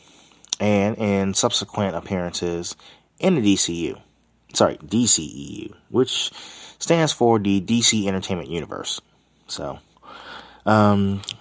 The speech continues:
but the, uh, the first thing to notice is that the live-action Black Adam is wearing black armor that, uh, complements, uh, his black costume,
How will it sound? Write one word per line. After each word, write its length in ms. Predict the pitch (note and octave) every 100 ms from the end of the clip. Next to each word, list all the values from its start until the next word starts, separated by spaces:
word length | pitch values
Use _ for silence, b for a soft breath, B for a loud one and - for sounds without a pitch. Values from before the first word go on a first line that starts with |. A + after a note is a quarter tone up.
| -
but 160 | - G#2
the, 120 | G2+
uh, 80 | G2
the 120 | F#2
first 320 | - E3+ -
thing 300 | B2 A2 G#2
to 120 | -
notice 480 | G2 F#2 F2 G2 -
is 300 | G2 F#2 F2+
that 500 | F2 F2+ F2+ - - b b b b b b b _ _ _ _ _ _ _ _ _ _ _ -
the 160 | G2
live-action 680 | G2 B2 B2 G#2 G#2 - G2
Black 280 | F#2 G2 G2
Adam 280 | F#2 F2+ F2+
is 120 | F2
wearing 640 | F#2 F#2+ F#2 F2 F2 F2+ F#2 b _ - _
black 320 | F2+ F#2+ F#2+ -
armor 420 | D3 B2+ G#2 A#2+
that, 480 | A2 G2+ G2 - - -
uh, 240 | F#2 F2 F2
complements, 840 | C3 B2 G#2+ F#2 F#2 - - - b b b b b b _ _ _ -
uh, 300 | F#2+ F2+ E2+
his 240 | F2+ F#2
black 260 | E2 F#2 F2
costume, 540 | - A2+ - - -